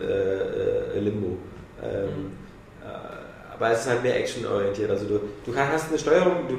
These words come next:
Speaker 1: der bewegt sich fast so wie bei diesem N Plus. Also
Speaker 2: Mhm.
Speaker 1: sehr, sehr schnell, du kannst von Sachen ab-, abspringen, du kannst Walljumps machen und sowas. Aber zwischendurch hast du halt eben auch sehr viel Kampf und musst mit deinem, mit deinem Stab da, äh, umherkämpfen.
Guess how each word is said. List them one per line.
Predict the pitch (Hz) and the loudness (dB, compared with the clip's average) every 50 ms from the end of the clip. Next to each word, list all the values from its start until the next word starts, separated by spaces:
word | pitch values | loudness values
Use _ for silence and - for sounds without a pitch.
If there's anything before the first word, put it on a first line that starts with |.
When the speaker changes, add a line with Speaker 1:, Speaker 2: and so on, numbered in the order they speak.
| 139 | 4
Speaker 1:
der | 135 135 131 | 4 4 6
bewegt | 135 135 139 180 185 | 6 4 4 4 2
sich | - - - | 0 -2 -2
fast | - 170 165 - | 0 0 0 0
so | - 156 139 | -2 -2 0
wie | 143 147 | 0 0
bei | 143 143 135 | 2 2 2
diesem | 135 131 131 131 131 131 | 2 2 0 -2 -4 -2
N | - - 123 123 | -2 -2 -2 -4
Plus. | - - 113 104 107 104 - - - - - - - - - - - - - - - | -2 0 0 0 0 -2 -4 -8 -12 -16 -20 -20 -20 -20 -20 -20 -20 -20 -20 -8 -4
Also | - 110 113 120 | -2 0 2 2
Speaker 2:
Mhm. | 110 107 107 107 107 104 | 2 2 0 -2 -2 0
Speaker 1:
sehr, | 107 117 127 139 123 | 2 4 6 6 6
sehr | 117 113 101 | 4 4 2
schnell, | 107 110 135 147 156 165 160 147 123 | 2 2 4 8 8 10 10 8 6
du | - | 2
kannst | - 113 - - | -2 -4 -4 -2
von | - 107 | -2 0
Sachen | 110 107 101 107 | 0 0 0 0
ab-, | 101 - - - - - - - - - - | -2 -4 -6 -8 -10 -12 -14 -12 -12 -8 -6
abspringen, | - - - - - 135 131 131 127 123 | -6 -6 -6 -4 -2 0 0 0 0 0
du | 117 113 - | 0 0 0
kannst | - 123 107 104 107 | -2 -4 -4 0 2
Walljumps | 113 131 135 131 135 123 - - - | 4 4 6 4 2 2 0 -4 -4
machen | 127 123 135 135 123 | -4 -4 -2 -2 -2
und | 120 | -2
sowas. | 120 123 123 123 - - - - - - - - - - - - | 0 0 0 0 0 -2 -8 -12 -14 -18 -18 -20 -20 -14 -2 0
Aber | 117 117 | 0 0
zwischendurch | - - 127 131 135 139 | 0 -2 -2 -2 0 0
hast | 143 135 - - | 0 -2 0 0
du | |
halt | 131 123 123 - | 0 0 0 0
eben | - 123 | 0 0
auch | 120 117 | 0 2
sehr | - 120 127 | 2 2 2
viel | 127 127 123 123 123 - - - - - - | 2 0 0 0 0 -2 -4 -8 -14 -14 -2
Kampf | - 117 117 120 110 - - | 0 0 0 0 -2 -4 -6
und | 104 110 110 | -4 -4 -4
musst | 113 110 - | -4 -4 -4
mit | 113 110 | -2 -2
deinem, | 107 104 107 - - - 104 | -2 -2 -2 -4 -6 -6 -6
mit | 98 - | -4 -2
deinem | 104 101 104 104 | 0 0 0 -2
Stab | 104 - - 104 104 120 127 - | -2 -2 0 0 0 0 0 0
da, | - 120 | 2 2
äh, | 117 113 120 120 113 - - - - - - - | 2 2 2 0 -2 -2 -4 -6 -10 -10 -8 -8
umherkämpfen. | 113 113 120 117 113 117 127 127 - - - 117 113 | -6 -4 -2 -2 -2 -2 -2 -2 -2 -2 -4 -6 -6